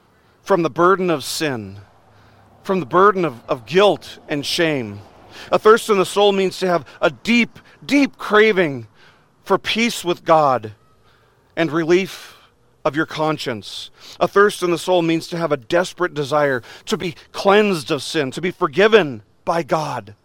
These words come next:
and to be loved by God, rather than being his enemy and being under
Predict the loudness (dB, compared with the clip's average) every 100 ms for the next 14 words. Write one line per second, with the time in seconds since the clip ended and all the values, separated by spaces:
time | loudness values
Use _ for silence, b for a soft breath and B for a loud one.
0 | _ _ _ _ _ _ _ -6 -4 -4
1 | -4 -6 b -6 4 4 4 0 0 0
2 | -2 -2 -2 -2 -2 -2 -2 0 0 -2
3 | -4 -2 0 0 -2 -4 -4 -2 -2 -2
4 | -4 -2 -4 -6